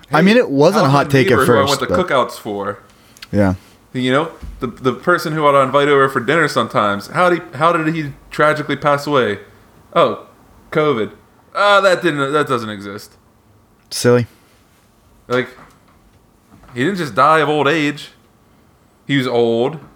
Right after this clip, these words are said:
Speaker 2: Well, the worst category to be in. <laughs>
Speaker 1: <laughs> Agreed. All around. <laughs>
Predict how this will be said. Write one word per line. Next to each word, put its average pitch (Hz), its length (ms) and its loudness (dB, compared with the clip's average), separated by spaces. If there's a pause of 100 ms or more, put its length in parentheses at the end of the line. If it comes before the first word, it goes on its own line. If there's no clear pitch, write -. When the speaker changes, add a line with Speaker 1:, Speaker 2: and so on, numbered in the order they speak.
(500)
Speaker 2:
Well, 113 120 -14
the 117 80 -4
worst 123 500 -2
category 127 540 2
to 123 60 0
be 143 260 0
in. 180 260 0 (300)
<laughs> - 260 -8
Speaker 1:
<laughs> - 260 -16
Agreed. 139 640 2 (640)
All 202 180 4
around. 143 360 2
<laughs> - 120 -12